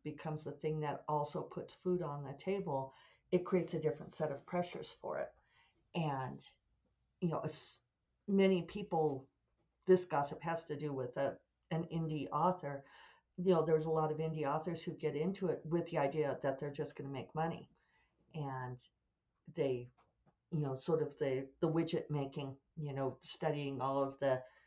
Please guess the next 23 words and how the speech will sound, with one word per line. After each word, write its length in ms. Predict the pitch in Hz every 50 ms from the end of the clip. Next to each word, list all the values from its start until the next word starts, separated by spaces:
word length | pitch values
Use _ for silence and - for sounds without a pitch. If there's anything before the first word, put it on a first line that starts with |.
| _ _ _
strategies 840 | - - - - 180 156 139 139 139 135 - - 135 127 127 - 131
and 100 | 131 131
how 200 | - 160 156 147
do 220 | 143 143 143 139
I, 320 | 139 131 131 135 131 147 - _ _ _ _
you 80 | 156 151
know, 80 | 139
create 480 | 131 - - - 165 151 156 151 151 -
the 120 | 160 151
exact 460 | 135 143 139 - 147 131 127 - - -
thing 200 | 151 147 135 131
that 160 | 131 - -
will 80 | 151
sell 240 | - - - 139 131
really 300 | 127 135 123 101 95 76
well. 340 | - - 135 123 131 131 - _ _ _ _ _ _ - - - _ _ _ _ _ _ _ _ _ _ _ _ _ _ _ _ _ _ - - - _ _ - - -
Um, 400 | 160 151 139 131 131 131 139 151 - - _ _ _ _ _ _ _ _ _ _ _ _ _ _ _ _ _ _ _ _ _ _ - - - _ _ _ _ _ _ - - _ _ _ _ _ _ _ _ _ -
there's 200 | 180 196 190 208
a 60 | 220
lot 140 | 220 214 214
of 100 | 220 -
push-pull 400 | 247 233 - - - 233 233 220
there. 180 | 180 - 185